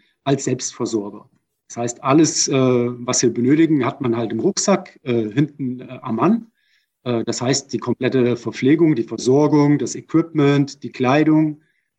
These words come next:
Man muss natürlich damit rechnen, in Bolivien, bedingt durch die Höhe, wir waren auf über viertausend,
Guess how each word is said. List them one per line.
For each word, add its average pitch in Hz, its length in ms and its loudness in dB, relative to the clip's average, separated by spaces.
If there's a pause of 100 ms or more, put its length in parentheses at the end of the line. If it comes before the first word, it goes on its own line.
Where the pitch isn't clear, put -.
(100)
Man 117 140 -16
muss - 120 -10
natürlich 127 300 0
damit 123 320 0
rechnen, 135 280 -2
in 113 120 0
Bolivien, 143 800 -2 (300)
bedingt 127 440 -2
durch 123 160 -2
die 113 160 2
Höhe, 143 320 4
wir 120 100 -4
waren 120 160 0
auf - 340 -8
über 156 260 2
viertausend, 131 720 0